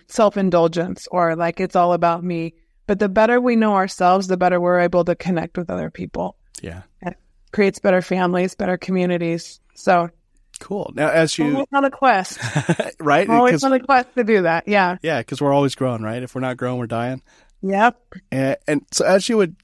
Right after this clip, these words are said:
Speaker 2: gain more self-awareness of yourself, did you find yourself sharing your insights with your kids, like, being that vulnerable with them?
Speaker 1: Yes. And that was something I definitely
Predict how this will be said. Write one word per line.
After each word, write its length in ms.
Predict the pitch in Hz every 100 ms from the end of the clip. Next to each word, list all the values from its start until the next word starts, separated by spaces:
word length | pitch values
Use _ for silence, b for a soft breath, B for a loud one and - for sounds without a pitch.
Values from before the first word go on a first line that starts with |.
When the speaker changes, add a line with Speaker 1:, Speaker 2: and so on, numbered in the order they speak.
| _
Speaker 2:
gain 240 | - 147 151
more 140 | 139
self-awareness 580 | - 135 139 127 123 123
of 80 | 117
yourself, 480 | 113 - 123 127 -
did 160 | 131
you 40 | -
find 200 | 135 131
yourself 280 | - 127
sharing 640 | - - 127 127 127 120 -
your 180 | - 107
insights 540 | 120 120 117 110 -
with 120 | 120 -
your 60 |
kids, 460 | - 123 135 - -
like, 180 | 107 -
being 220 | 123 117
that 160 | 117 104
vulnerable 480 | 110 107 117 127 143
with 180 | 139
them? 180 | 165 175 _ _ _ -
Speaker 1:
Yes. 680 | 202 196 196 160 160 - -
And 160 | 226 220
that 240 | 220 226 247
was 140 | 233
something 380 | 247 226 220 214
I 100 | 208
definitely 1160 | 196 190 - 208 196 196 196 190 190 185 180